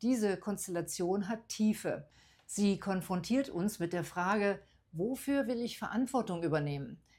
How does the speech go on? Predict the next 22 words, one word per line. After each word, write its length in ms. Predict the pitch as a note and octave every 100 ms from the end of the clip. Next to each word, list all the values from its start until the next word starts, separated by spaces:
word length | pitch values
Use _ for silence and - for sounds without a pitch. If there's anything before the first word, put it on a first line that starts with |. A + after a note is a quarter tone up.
| _
Welche 320 | F3 E3+ E3+
Entscheidung 680 | - D3+ D3+ E3 A#3 D3+ C#3
verlangt 460 | - D3+ D#3+ F3+ -
jetzt 240 | F3+ -
Reife? 500 | E3 G#3 A3+ D#3 C3 - _ _
Wo 460 | - D#3+ G#3 C4 C4+
will 140 | G#3+
ich 120 | F3+ -
langfristig 760 | E3+ A3+ A#3+ - G#3 - E3+
etwas 240 | - E3 -
aufbauen? 640 | F#3+ G#3 - B2 F2 - - _ _ _ _ -
Der 160 | G3+
Widder 480 | G#3 C#4+ G#3 A3 A#3+
ist 220 | G3 -
ein 160 | G#3 A3
Zeichen 420 | - E3 F3 -
des 180 | G3 G3
Anfangs, 680 | - F3 F3 E3 D3+ D3 -
des 180 | C#3+ -
Mutes, 480 | E3 F#3+ F3+ C3+
der 140 | - D3
Dynamik. 680 | D#3 D#3+ D#3 F3 D3+ -